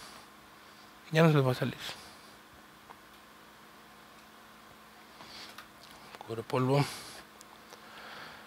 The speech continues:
Cubre impurezas. Ahí está dentro. Y eso es todo. Entonces,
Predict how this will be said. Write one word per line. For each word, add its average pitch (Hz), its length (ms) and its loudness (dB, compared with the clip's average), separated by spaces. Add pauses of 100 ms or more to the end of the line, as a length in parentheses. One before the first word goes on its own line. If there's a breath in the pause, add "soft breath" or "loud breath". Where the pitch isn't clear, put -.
(600 loud breath)
Cubre 135 480 6
impurezas. 127 1160 4 (1600 loud breath)
Ahí 120 140 -2
está - 320 -2
dentro. 131 580 2 (1160 loud breath)
Y 165 120 2
eso 156 140 4
es 160 120 2
todo. 175 500 6 (1200 loud breath)
Entonces, 139 600 6